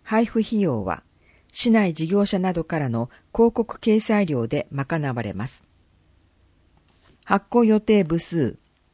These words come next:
十九万二千部。申し込み。同社東京埼玉支店に電話、ファッ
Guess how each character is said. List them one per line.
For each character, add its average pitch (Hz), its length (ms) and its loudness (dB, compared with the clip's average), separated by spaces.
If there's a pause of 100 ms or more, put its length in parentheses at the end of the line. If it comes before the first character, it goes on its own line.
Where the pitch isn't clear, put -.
(840)
十 226 260 0
九 226 240 2
万 202 380 2
二 151 100 0
千 160 360 0
部。 - 180 -6 (1080)
申 208 160 6
し - 80 -2
込 160 160 -4
み。 135 160 -4 (1400)
同 240 260 4
社 - 260 0 (100)
東 233 220 6
京 208 240 4
埼 226 280 2
玉 208 300 2
支 - 180 -4
店 117 260 -2 (480)
に 208 200 0 (140)
電 175 300 2
話、 143 180 -4 (640)
フ - 100 2
ァ - 40 6
ッ - 20 -2